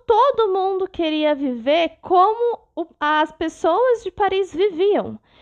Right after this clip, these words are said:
É, a moda era totalmente igual à moda de Paris. É, os costumes, os trejeitos, os bons jeitos, é, o jeito de você se portar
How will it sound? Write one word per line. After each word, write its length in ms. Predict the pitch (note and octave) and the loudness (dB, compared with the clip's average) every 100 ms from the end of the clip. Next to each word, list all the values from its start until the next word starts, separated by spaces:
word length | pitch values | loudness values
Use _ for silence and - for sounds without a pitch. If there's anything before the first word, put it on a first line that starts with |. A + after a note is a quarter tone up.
| - - | -20 -4
É, 400 | A3 A3+ A3+ A3+ | 2 4 4 2
a 140 | A#3+ C4+ | 0 0
moda 720 | C4+ C4 F#4 A#4+ C4+ A3 G#3 | 2 2 2 0 0 -2 0
era 280 | A3+ C4+ E4 | -2 0 0
totalmente 1200 | - - F#4 D5+ - F4+ A4 G4+ D#4 G#4 - G4 | -4 -2 0 0 -2 0 2 2 0 -4 -4 -6
igual 400 | C#4 B3+ D#4+ A#4 | -2 0 2 2
à 40 | |
moda 300 | E4+ D4 C4 | 2 0 -2
de 140 | B3+ - | -6 -8
Paris. 640 | - A3 G3+ G#3 - _ _ _ - - - | -4 -4 -4 -8 -16 _ _ _ -20 -10 2
É, 160 | A3+ - | 2 2
os 160 | C#4 | -6
costumes, 920 | - C#4+ - - D4+ F4+ G#4+ F#4 B3+ A#3+ | -6 -10 -10 -12 -4 0 0 0 -2 -4
os 120 | B3 | -10
trejeitos, 1000 | - B3+ B3 A3 A3 B3+ F4 F4+ - A3+ | -6 0 0 0 2 2 2 -4 -8 -6
os 180 | A#3+ A3+ | -6 -4
bons 460 | A3+ D#4 D4+ G#3+ G#3+ | -2 0 -2 -4 -2
jeitos, 680 | B3 F4 F#4+ - A#3 - - - - - | 0 0 -2 -2 -4 -4 -18 -20 -20 -6
é, 320 | A#3 A3+ A3+ - _ _ - | 2 2 2 -2 _ _ -8
o 260 | C4+ C4+ B3 | -4 -2 -4
jeito 460 | - C4+ F#4+ A#4 | -2 0 2 0
de 140 | G4 E4 | -2 0
você 420 | C#4+ C#4+ - C4 | -2 -2 -2 -2
se 600 | - - C4+ B3 G#3+ A#3 _ - | -2 -6 -4 -2 -4 -8 _ 0
portar 640 | D4+ D#4+ D#4+ - A#3+ | 2 2 -2 -4 -2